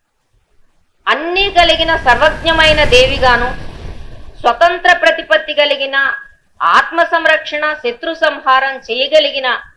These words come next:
శక్తిగాను రామకృష్ణ పరమహంస భావించాడు.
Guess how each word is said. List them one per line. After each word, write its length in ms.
శక్తిగాను 840
రామకృష్ణ 520
పరమహంస 600
భావించాడు. 640